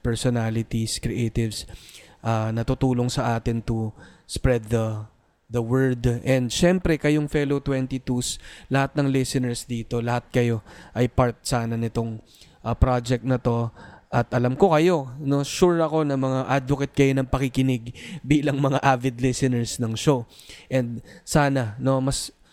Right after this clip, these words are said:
siguro hukayin pa natin ng konti yung halaga ng pakikinig, hindi lang ng podcast, pero lalo sa mga iba pang ma-, mahalagang bagay sa paligid natin, katulad ng mga binanggit ni Carl kanina, no? So,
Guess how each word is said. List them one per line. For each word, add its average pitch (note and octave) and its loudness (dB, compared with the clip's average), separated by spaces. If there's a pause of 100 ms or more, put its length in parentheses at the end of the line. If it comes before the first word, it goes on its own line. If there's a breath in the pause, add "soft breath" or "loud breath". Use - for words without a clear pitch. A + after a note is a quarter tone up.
(160 soft breath)
siguro C#3 2
hukayin C3 0
pa C3+ 0
natin B2+ 0
ng B2 -2
konti B2 -2
yung A#2 -2
halaga A#2+ 0
ng A#2+ 0
pakikinig, A#2+ -2
hindi A#2 0
lang A#2+ 0
ng A#2+ 0
podcast, A#2 0 (400 loud breath)
pero A#2 4
lalo C3 4 (240 loud breath)
sa C3 0
mga B2 2
iba B2 0
pang B2 0
ma-, A#2+ 0
mahalagang A#2+ 0 (260 loud breath)
bagay B2 0
sa A#2+ -6
paligid A#2+ -4
natin, A#2+ -2
katulad A#2+ -2
ng A#2 -2
mga A#2 0
binanggit A#2 -2
ni A#2+ -6
Carl A#2 -6
kanina, A#2 2 (340 loud breath)
no? B2+ -2 (260)
So, G#3+ 4